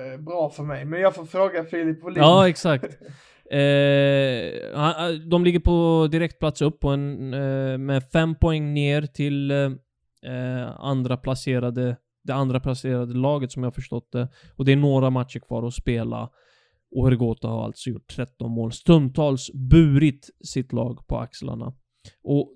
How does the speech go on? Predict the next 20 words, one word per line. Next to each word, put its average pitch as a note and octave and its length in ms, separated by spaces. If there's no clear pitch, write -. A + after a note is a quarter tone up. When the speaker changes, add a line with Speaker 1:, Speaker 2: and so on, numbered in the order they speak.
Speaker 2:
det D3+ 120
här, D#3+ 580
det D3 120
känns D#3 200
som D#3+ 100
att D3+ 160
Hrgota D3+ 500
för - 240
en F#3 220
gångs D3+ 260
skull A#2+ 440
fått C3+ 140
vara F#3+ 220
skadefri, D#3+ 680
fått D3 160
hitta D3+ 220
tillbaka G3 480
till G3+ 200
sig F#3+ 180
själv D3 520